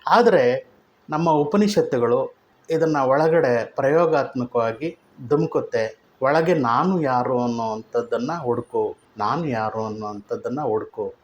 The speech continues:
ಅಂತೇಳ್ಬಿಟ್ಟು ಹೇಳುತ್ತೆ. ನಾವು ಅದನ್ನ ಸುಖ, ಶಾಂತಿ, ನೆಮ್ಮದಿ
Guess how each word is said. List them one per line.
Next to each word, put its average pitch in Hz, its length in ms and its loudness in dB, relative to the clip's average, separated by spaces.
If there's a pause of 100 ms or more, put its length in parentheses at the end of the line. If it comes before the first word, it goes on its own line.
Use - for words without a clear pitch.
(200)
ಅಂತೇಳ್ಬಿಟ್ಟು 131 540 0
ಹೇಳುತ್ತೆ. 123 580 -2 (140)
ನಾವು 139 640 0 (320)
ಅದನ್ನ 139 320 0 (460)
ಸುಖ, - 320 -2 (540)
ಶಾಂತಿ, 131 760 -4 (180)
ನೆಮ್ಮದಿ 131 680 -4